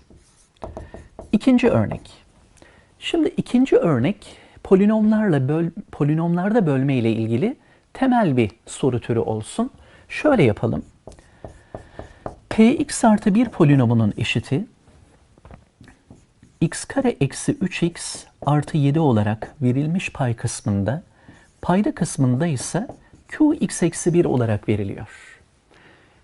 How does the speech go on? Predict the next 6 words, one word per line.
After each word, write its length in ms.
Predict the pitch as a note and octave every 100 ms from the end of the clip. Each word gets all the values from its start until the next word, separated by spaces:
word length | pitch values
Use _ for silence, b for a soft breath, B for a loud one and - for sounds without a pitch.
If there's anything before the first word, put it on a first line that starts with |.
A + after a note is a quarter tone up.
| b D#3
Verilen 640 | C#3 C#3 G3 A#3 C#4 C#4 -
eşitliğe 540 | D3 - - F3 F#3+
göre, 360 | B2 G#2 G2+ C#3 _ _ _ _ _ _ _ _ _ _ _ _ _ _ _ _ _ _ _ _ _ _ _ _
arkadaşlar 640 | E3+ D#3+ D#3+ B2+ B2+ C3 F#3
burada 240 | G#3+ E3
bir 140 | E3